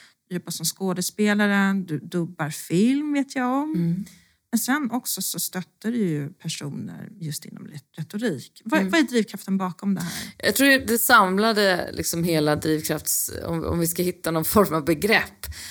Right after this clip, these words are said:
Speaker 2: så tror jag att det är väldigt mycket uttryck. Liksom att jag vill uttrycka mig.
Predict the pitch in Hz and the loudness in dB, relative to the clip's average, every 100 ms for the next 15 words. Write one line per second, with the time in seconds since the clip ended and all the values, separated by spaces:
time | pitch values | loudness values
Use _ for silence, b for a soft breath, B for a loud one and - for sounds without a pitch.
0 | B - - 208 214 165 147 147 190 185 | B -8 6 8 10 6 2 0 2 4
1 | 160 151 147 139 139 139 - 147 - - | 4 2 0 0 0 -2 -2 -4 -4 -8
2 | 156 165 156 - 160 143 - - - - | -2 0 0 -2 -4 -4 -8 -8 -6 -6
3 | 160 156 160 165 185 185 165 165 160 151 | -4 -4 -6 0 4 6 4 2 0 0
4 | 160 156 156 156 190 220 | -4 -2 0 0 0 -4